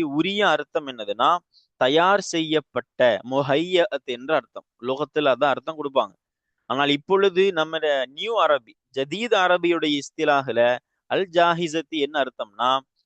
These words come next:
அல் மலாபிசுல் ஜாஹிசானா ரெடிமேட் டிரெஸ்ஸஸ், அதாவது தமிழ்ல ஆயத்த ஆடைகள் அப்படின்னு நாம சொல்லுவோம். இதுதான் ஜஹீ-, இதுதான் ஜதீத் அரபி. அப்ப ஜாஹிசத்துக்கு உரிய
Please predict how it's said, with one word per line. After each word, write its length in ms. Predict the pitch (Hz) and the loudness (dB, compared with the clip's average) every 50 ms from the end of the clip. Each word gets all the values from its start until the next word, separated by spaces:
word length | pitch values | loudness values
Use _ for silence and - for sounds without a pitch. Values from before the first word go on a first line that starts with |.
| _ | _
அல் 180 | - 139 147 143 | -2 -2 -2 0
மலாபிசுல் 920 | 139 139 135 147 156 165 180 180 185 170 165 175 - - - 180 180 160 139 | 0 2 2 4 4 4 4 4 2 0 -6 -12 -14 -10 -8 -6 -6 -4 0
ஜாஹிசானா 720 | 131 139 139 139 147 151 131 127 123 113 113 113 127 165 202 214 - _ _ _ _ _ - | 0 2 2 2 0 -4 -6 -4 -4 -4 -2 0 2 2 2 0 -2 _ _ _ _ _ -12
ரெடிமேட் 720 | 123 123 139 143 147 151 185 190 196 202 214 220 214 180 - | -4 0 2 2 2 2 0 0 -2 -2 -2 -2 -4 -4 -10
டிரெஸ்ஸஸ், 500 | - - 131 135 - - - 127 117 - - - _ _ _ _ | -8 -8 -6 -6 -6 -4 -4 -4 -4 -4 -8 -12 _ _ _ _
அதாவது 380 | 117 120 131 135 139 139 156 170 - | 0 2 2 4 2 2 -2 -4 -4
தமிழ்ல 380 | - 135 143 156 165 165 165 185 214 202 - - 120 | -4 -4 -2 -4 -4 0 2 2 2 0 0 0 2
ஆயத்த 460 | 127 147 175 190 190 190 - _ _ 190 185 175 156 | 4 4 4 4 2 0 -2 _ _ 0 0 2 2
ஆடைகள் 540 | 151 147 143 139 135 131 123 127 131 123 120 | 0 0 0 0 -2 -2 -2 -2 -4 -4 -4
அப்படின்னு 360 | - 110 113 113 117 139 160 160 | -6 -8 -8 -8 -10 -12 -6 -4
நாம 200 | 127 123 139 156 | -4 -4 -4 -4
சொல்லுவோம். 380 | - - 135 131 120 98 - _ _ _ _ _ _ _ _ _ _ _ _ _ _ _ _ - | -6 -4 -4 -4 -4 -6 -10 _ _ _ _ _ _ _ _ _ _ _ _ _ _ _ _ -2
இதுதான் 340 | 147 151 147 170 196 208 | -2 0 2 2 0 2
ஜஹீ-, 340 | 180 185 180 180 190 190 190 - | 2 2 4 4 2 2 0 -2
இதுதான் 320 | 165 147 147 202 220 214 | -4 -4 -2 -2 -2 0
ஜதீத் 360 | 180 185 175 175 190 196 170 160 | 0 -2 -2 0 -2 0 2 2
அரபி. 300 | 139 120 110 - - - _ | 2 2 0 -4 -12 -18 _
அப்ப 160 | - - 165 156 143 | -10 -8 -8 -2 0
ஜாஹிசத்துக்கு 800 | 147 151 165 175 202 214 208 190 202 - _ 196 - _ 160 151 160 | 2 2 2 2 0 -4 -4 -4 -6 -6 _ -8 -6 _ -2 -2 -2
உரிய 300 | 151 143 156 196 208 214 | -2 -2 -4 -4 -2 0